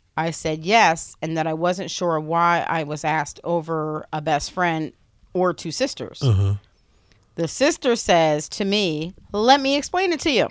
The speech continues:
Speaker 2: Uh-oh.
Speaker 1: My s-, and so this is the big s-,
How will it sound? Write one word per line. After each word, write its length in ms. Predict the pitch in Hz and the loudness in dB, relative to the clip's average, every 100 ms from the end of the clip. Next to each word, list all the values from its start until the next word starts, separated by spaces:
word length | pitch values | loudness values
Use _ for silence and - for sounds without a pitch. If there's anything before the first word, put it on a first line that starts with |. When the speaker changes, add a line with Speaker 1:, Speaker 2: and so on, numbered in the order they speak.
| - - | -4 -4
Speaker 2:
Uh-oh. 460 | 107 110 98 92 80 - - - _ _ - _ _ _ _ - - _ _ _ | 0 0 0 -6 -8 -18 -20 -20 _ _ -20 _ _ _ _ -20 -20 _ _ _
Speaker 1:
My 200 | 165 175 | -2 -2
s-, 180 | 180 - | -2 -6
and 180 | - 151 | -10 -6
so 100 | 170 | -4
this 200 | 160 170 | -4 -8
is 80 | 156 | -6
the 100 | 156 | -6
big 180 | 160 151 | -6 -10
s-, 140 | - | -16